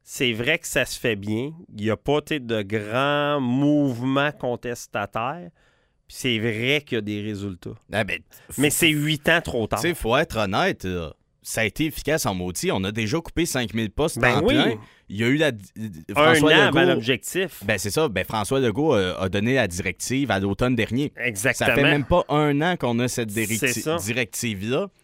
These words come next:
Speaker 2: Déjà cinq mille postes de coupés. Donc,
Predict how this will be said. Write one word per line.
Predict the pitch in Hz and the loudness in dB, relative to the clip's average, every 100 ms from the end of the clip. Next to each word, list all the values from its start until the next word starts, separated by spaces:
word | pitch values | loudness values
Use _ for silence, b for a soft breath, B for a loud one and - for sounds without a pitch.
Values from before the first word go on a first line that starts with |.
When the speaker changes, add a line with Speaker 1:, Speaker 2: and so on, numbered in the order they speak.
| - | -6
Speaker 2:
Déjà | 110 117 - | -2 0 -2
cinq | - 143 123 | -2 -4 -2
mille | 123 113 | -4 -2
postes | 156 170 113 | 0 0 0
de | 113 | -4
coupés. | - 113 - 190 110 b b b b | -4 -6 -2 -2 -4 b b b b
Donc, | 98 120 120 | -4 -4 -4